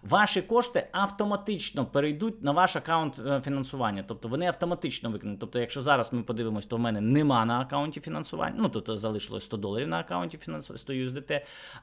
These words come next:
Але коли вона повністю от прям закінчилась, то вони просто мені автоматично повернуться,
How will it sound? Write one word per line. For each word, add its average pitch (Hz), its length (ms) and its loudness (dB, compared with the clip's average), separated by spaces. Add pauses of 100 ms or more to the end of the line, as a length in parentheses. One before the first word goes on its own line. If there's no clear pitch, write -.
Але 175 260 8
коли 180 240 6
вона 170 200 4
повністю 165 720 8
от - 100 -4
прям 123 220 2
закінчилась, 185 540 0
то 190 120 0
вони 214 160 0
просто 185 300 0
мені 160 140 -2
автоматично 143 600 -2
повернуться, 196 580 0